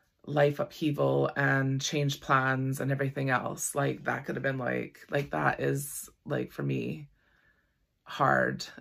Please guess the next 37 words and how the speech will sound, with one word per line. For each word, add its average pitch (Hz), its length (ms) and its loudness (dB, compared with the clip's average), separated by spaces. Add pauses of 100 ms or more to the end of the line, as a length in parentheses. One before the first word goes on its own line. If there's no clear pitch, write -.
at - 140 -4
times, - 640 -4 (420)
um, 139 360 0
for - 140 -8
my, 156 200 0 (440)
<laughs> - 420 -18
my - 360 -2
gentle - 340 -4
soul 151 500 -2
to - 120 -8
process. 151 680 -4
And 175 400 0
I 165 120 -2
felt 180 300 -4
okay. - 380 -6 (160)
I've 170 180 -4 (140)
felt 160 300 -2
okay. 143 400 -4
I've 139 160 -8
been 147 100 -2
able 143 180 0
to 139 120 -10
manage. 147 580 -2 (400)
I've 143 100 -4
been 143 140 0
able 139 120 2
to, - 240 -10
like, 143 440 -2
you 143 140 -2
know, 139 340 0 (760)
check 151 300 -2
in. 160 300 2
I've 143 140 -4
been 143 160 2
able 143 220 2
to, 139 600 -2
um, 139 760 -2